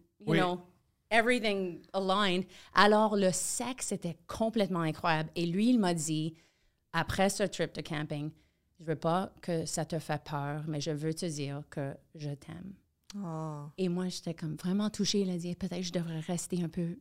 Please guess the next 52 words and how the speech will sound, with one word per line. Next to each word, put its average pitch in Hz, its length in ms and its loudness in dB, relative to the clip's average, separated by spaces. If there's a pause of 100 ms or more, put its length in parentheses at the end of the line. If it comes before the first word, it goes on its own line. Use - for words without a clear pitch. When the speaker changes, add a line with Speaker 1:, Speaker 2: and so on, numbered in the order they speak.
(380)
Speaker 1:
plus 196 160 0
long. » 175 380 2
Et 170 60 -4
moi, 160 160 -2
j'ai 160 120 -4
dit, « 160 140 -4
Non, 160 260 0
je 156 80 -4
pense 160 220 -2
que 175 80 -2
je 151 80 -2
dois 160 80 0
retourner 160 420 -2
au 156 60 -4
travail. » 156 500 -2
Il - 80 -6
a 156 80 -2
parti, 208 600 -2 (360)
il 160 100 -2
est 156 40 0
allé 160 260 0
à 170 80 -2
Toronto. 165 640 -4 (400)
Il 151 80 -6
a 143 80 -2
dit, « 147 240 -4
On, 143 200 -6
on 156 60 -6
va 139 140 -4
rester, 143 320 -6 (160)
you 175 80 -2
know, 143 160 -8 (100)
talk 147 400 -6
and 156 140 -4
blah, 156 140 -4
blah, 143 80 -2
blah. » 147 220 -2
Et 156 220 -4 (140)
quand 165 140 -2
il 180 100 0
m'a 156 180 2
appelé 165 420 -2
ce - 220 0
soir-là, 156 640 -2 (400)
il 156 60 -4
a 151 40 -2
dit, « 147 260 -2
Hi, 151 160 4
babe. » 151 380 -2 (380)
J'étais 143 220 -4
comme, « 139 320 -8 (280)
OK. » 156 220 -8